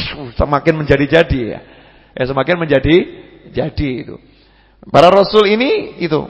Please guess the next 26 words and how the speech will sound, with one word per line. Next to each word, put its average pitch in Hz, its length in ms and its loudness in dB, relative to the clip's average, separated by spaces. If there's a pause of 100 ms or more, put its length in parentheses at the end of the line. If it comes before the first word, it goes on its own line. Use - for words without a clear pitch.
mendapatkan 160 560 2
kekuasaan 165 480 0
dari 151 80 0
Allah 143 320 0
Subhanahu 120 400 -2
wa 120 140 0
Ta'ala 160 300 4 (420)
untuk 160 360 -6
mengatur 151 480 -2
alam, 143 480 0 (320)
alam 131 320 -2
semesta 123 720 -8
dengan 147 280 -4
izin 160 400 2 (520)
Allah 147 360 0
Subhanahu 117 420 -8
wa 113 100 -6
Ta'ala. 107 480 -10 (960)
Bisa 147 220 -4
dipahami? 143 460 -2 (880)
Bisa 117 160 -4
ya? 120 140 -2 (360)
Jadi 135 300 -4 (760)
Allah 226 360 2
ngasih 214 180 -4
tahu. 185 240 0